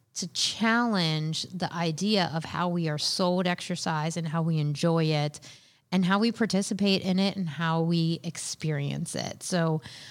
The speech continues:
I'm really engaged in that. And I started this podcast for many reasons, and that is a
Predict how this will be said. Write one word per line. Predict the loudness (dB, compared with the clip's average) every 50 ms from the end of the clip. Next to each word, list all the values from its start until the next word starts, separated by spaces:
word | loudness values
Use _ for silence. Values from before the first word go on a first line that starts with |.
| -20 -20 -20 _ _ -20 -20 _ _ _
I'm | 2 2 4 4 4 4
really | 2 4 4 4 4
engaged | 4 4 6 4 4 4 2 0 0 0
in | 2 2
that. | 2 2 2 0 0
And | 0 0 2
I | 2 2 2
started | 0 0 2 4 4 4 4 2 2 0
this | 0 -2 -2
podcast | 0 2 2 2 2 2 2 2 2 2 0 -4 -8
for | -6 -4 -2 0
many | 0 2 4 4 6 6 6 6
reasons, | 6 6 4 4 4 4 4 4 4 2 0 -2 -2
and | 0 0 2 2
that | 2 2 2 0 0 -2 -4
is | -6 -4 0 0 2 2 0 -2 -4 -4 -4
a | -2 0 0 2 2 0 0 0 -2